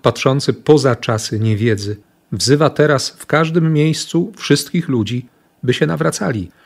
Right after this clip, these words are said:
gdyż wyznaczył dzień, w którym sprawiedliwie będzie sądził świat przez człowieka, którego ustanowił, dając wszystkim porękę przez wskrzeszenie go z martwych”. Gdy usłyszeli o wskrzeszeniu umarłych,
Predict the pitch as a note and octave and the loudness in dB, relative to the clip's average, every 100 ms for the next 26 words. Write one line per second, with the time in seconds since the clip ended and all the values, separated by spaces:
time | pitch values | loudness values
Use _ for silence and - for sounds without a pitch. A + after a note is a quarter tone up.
0 | - - - A2 C3 A2 B2 B2 D3+ - | -20 -20 -4 2 2 2 0 2 0 0
1 | D3+ A2 B2 D3+ F3 F3+ - C#3+ C3 - | 0 4 4 4 2 0 -2 -2 -2 0
2 | C#3 C#3 B2 C3 D#3+ D#3 C3+ C3+ C3 B2 | 0 2 0 0 0 0 0 -2 0 -2
3 | - C3+ B2+ A#2 G#2+ - A2 G2+ - - | -2 -2 -2 -2 -4 -4 -2 -4 -8 -20
4 | _ _ - - - B2 A2+ B2 - F#2 | _ _ -10 -8 0 2 4 2 0 -8
5 | - - A2 G#2+ G#2+ A2 - G#2+ B2 B2+ | -8 -4 -2 0 -2 -2 -2 0 2 4
6 | E3 E3+ - - - B2 B2 A#2 - - | 2 0 -8 -20 -4 0 2 0 -2 -6
7 | - F#3 - - F3+ F3 D#3 C#3 C#3 C3 | -2 -2 -4 -2 0 2 2 4 4 2
8 | B2+ C#3+ - C3 - - - - - D#3+ | -4 -8 -6 -6 -6 -8 -8 -6 0 0
9 | - B2 A#2+ G#2+ G2+ - F#2+ - - - | 0 -2 -2 -2 -4 -4 -6 -8 -16 -16
10 | - _ _ _ _ _ _ _ _ _ | -20 _ _ _ _ _ _ _ _ _
11 | _ _ - G2+ A2+ G#2+ - A#2 - C3+ | _ _ -6 0 2 0 -2 -6 0 0
12 | B2+ A2 - - A2 A#2 A#2+ A#2 A#2+ A2+ | 2 -2 -4 -4 -2 0 2 2 2 2
13 | A#2 - | 0 -2